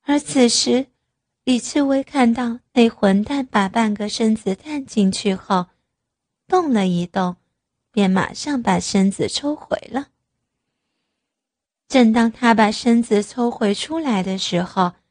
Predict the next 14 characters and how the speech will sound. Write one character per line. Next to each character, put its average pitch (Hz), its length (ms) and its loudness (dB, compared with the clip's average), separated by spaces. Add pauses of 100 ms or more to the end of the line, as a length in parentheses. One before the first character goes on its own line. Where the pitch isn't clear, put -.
(920)
手 247 280 0
上 311 320 -2
已 226 140 4
拿 196 260 0
了 214 160 -2
一 196 160 0
套 220 240 -2
白 190 280 -4
色 202 260 0
的 202 140 -4
内 247 200 -2
衣 233 200 -8
裤 330 320 -10
了。 185 240 -6